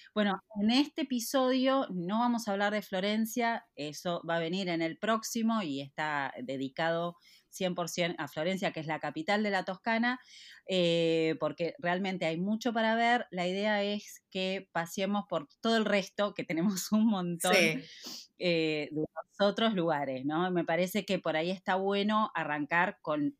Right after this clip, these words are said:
Speaker 1: la gran archienemiga de
Speaker 2: <laughs>
Speaker 1: Florencia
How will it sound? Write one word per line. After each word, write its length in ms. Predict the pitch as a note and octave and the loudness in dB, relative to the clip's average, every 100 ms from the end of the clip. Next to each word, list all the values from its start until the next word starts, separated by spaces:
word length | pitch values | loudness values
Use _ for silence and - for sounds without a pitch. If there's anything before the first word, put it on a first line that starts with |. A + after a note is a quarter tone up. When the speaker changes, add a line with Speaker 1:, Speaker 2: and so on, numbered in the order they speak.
| _ | _
Speaker 1:
la 300 | D#3 D3 D3 | -8 -4 -2
gran 340 | D3 E3+ F#3+ - | 2 4 4 2
archienemiga 1600 | E3 F#3 F#3 - A3+ G#3+ - D3+ C#3+ C#3+ E3 G3+ G3 F3+ F3 F#3 A#3 | 2 2 0 -2 0 0 0 -2 0 2 2 2 4 4 4 4 0
de 360 | - - G3 | -2 0 2
Speaker 2:
<laughs> 360 | A#3+ - - - | 2 0 -2 0
Speaker 1:
Florencia 640 | F3+ F#3+ G3 F#3+ - G3 | 2 2 0 -4 -4 -2